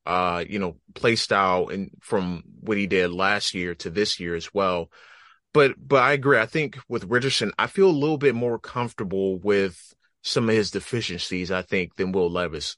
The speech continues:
'Cause with Richardson, part of that is also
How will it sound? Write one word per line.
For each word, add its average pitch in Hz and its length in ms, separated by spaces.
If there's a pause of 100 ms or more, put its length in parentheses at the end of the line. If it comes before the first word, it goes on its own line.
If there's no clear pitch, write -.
(120)
'Cause 123 280
with 135 300
Richardson, 123 600 (640)
part 160 200
of 143 80
that 131 100
is 110 140
also 101 640